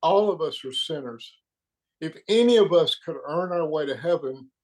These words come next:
God would have never killed his son in our place.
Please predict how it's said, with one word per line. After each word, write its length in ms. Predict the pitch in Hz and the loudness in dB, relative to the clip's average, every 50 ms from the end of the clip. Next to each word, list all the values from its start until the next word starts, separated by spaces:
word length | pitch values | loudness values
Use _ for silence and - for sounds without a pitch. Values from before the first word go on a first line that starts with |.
| _ _ _ _ _ _ | _ _ _ _ _ _
God 200 | 170 170 175 180 | 0 0 0 2
would 100 | 190 190 | 0 -2
have 140 | 180 160 147 | -2 -2 -6
never 300 | 160 170 175 175 175 170 | -2 -2 -2 -2 -2 -10
killed 380 | _ - - 175 175 170 147 135 | _ -10 -8 -6 -6 -4 -6 -6
his 200 | 147 143 - - | -8 -8 -8 -6
son 300 | - 160 147 139 135 131 | -6 -6 -6 -6 -6 -8
in 120 | 131 131 | -8 -6
our 180 | 131 131 131 131 | -4 -6 -6 -6
place. 520 | _ _ 147 139 123 107 107 - - - | _ _ -4 -4 -4 -4 -8 -16 -20 -20